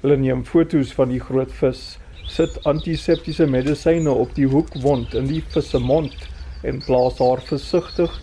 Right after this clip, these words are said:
terug in die water. Weir sê toe hy eers begin het om by Laurentia te werk, was die plek baie verkramp, soos hy dit stel. Net wit hengelaars het hier vis gevang, sê hy, en al wat jy kon sien was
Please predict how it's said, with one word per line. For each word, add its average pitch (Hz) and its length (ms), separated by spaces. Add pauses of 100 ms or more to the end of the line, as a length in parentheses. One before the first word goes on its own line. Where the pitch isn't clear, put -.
terug - 340
in 127 100
die 123 140
water. 127 500 (760)
Weir 127 300
sê 131 340
toe 135 160
hy 139 180
eers 147 300
begin 156 340
het 165 220
om 127 160
by 131 160
Laurentia 135 580
te 127 180
werk, 127 380 (280)
was 147 160
die 190 120
plek 175 300
baie 156 380
verkramp, - 640 (320)
soos 123 260
hy 127 140
dit 156 180
stel. 123 400 (640)
Net 147 280 (160)
wit 151 180
hengelaars 135 640
het 131 140
hier 135 240 (100)
vis - 220
gevang, 127 420
sê 127 320
hy, 123 280 (440)
en 143 160
al 147 240
wat 135 160
jy 135 160
kon 143 220
sien 165 340
was 127 220